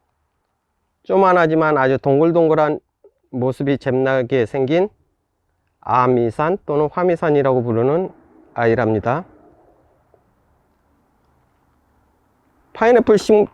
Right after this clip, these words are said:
다육식물 중에서 가장 뭐, 사랑을 많이 듬뿍 받는 아이가 요 괴마옥이랍니다. 괴마옥은 요 철갑판과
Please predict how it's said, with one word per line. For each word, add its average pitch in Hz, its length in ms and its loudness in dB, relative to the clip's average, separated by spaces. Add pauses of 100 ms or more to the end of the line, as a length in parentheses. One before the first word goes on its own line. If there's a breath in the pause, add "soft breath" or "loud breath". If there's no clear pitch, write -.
(160)
다육식물 175 480 2
중에서 185 280 2
가장 143 640 0
뭐, 120 300 -4 (880)
사랑을 175 320 2
많이 143 420 4 (120)
듬뿍 135 340 -6
받는 131 320 2
아이가 120 400 0 (1160)
요 135 160 0
괴마옥이랍니다. 135 1040 0 (1040)
괴마옥은 170 1040 4 (3500)
요 120 100 2
철갑판과 180 920 2